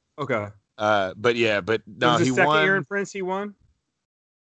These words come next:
Speaker 1: Or did he
Speaker 2: Uh,
Speaker 1: win So You
Speaker 2: no,
Speaker 1: Wanna
Speaker 2: that,
Speaker 1: Be a
Speaker 2: well, that was Deathmatch last year.
Speaker 1: Superstar,
Speaker 2: Yeah, he
Speaker 1: or
Speaker 2: won. He won So You Wanna Be a Deathmatch Star. I'm pretty sure.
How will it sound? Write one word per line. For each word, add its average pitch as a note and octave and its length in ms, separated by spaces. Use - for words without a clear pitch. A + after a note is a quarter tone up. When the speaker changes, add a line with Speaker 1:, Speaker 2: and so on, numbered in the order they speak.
Speaker 1:
Or A#2+ 140
did B2+ 100
he C3 100
Speaker 2:
Uh, C3 80
Speaker 1:
win C3+ 140
So - 100
You C#3 80
Speaker 2:
no, - 20
Speaker 1:
Wanna C3 100
Speaker 2:
that, C3+ 60
Speaker 1:
Be E3+ 80
a D3+ 40
Speaker 2:
well, C3 100
that C#3+ 160
was D3+ 100
Deathmatch B2+ 60
last C3 300
year. B2+ 260
Speaker 1:
Superstar, - 40
Speaker 2:
Yeah, B2+ 180
he C3+ 120
Speaker 1:
or - 20
Speaker 2:
won. D3 160
He C#3 100
won D3+ 220
So - 160
You B2+ 160
Wanna B2+ 160
Be A#2 180
a A2 80
Deathmatch G#2 800
Star. G2 460
I'm F#2+ 180
pretty G2 260
sure. F2 500